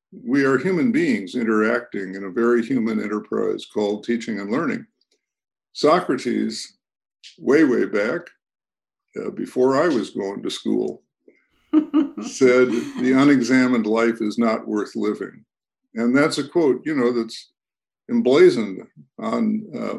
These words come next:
Speaker 1: more than a few doorways in, in education. But I think my work is in some ways an extension of that Socratic dictum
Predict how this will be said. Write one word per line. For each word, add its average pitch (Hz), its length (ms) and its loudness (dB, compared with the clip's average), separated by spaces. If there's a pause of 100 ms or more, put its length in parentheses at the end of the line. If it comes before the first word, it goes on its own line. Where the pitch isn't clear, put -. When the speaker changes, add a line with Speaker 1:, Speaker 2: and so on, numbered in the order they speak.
(140)
Speaker 1:
more 123 320 2
than 120 120 0
a 110 60 -2
few 120 200 -2
doorways 113 600 0
in, 110 320 -6
in 110 220 -4
education. 120 720 -4 (1080)
But 101 260 -2 (540)
I 117 60 -4
think 135 240 -2
my 127 180 4
work 113 400 0
is 127 300 -8
in 120 160 0
some 123 300 0
ways 104 340 -2
an 107 100 -4
extension 107 840 -4
of 104 200 -8
that 107 280 -4 (140)
Socratic 117 720 -2 (500)
dictum 135 600 -6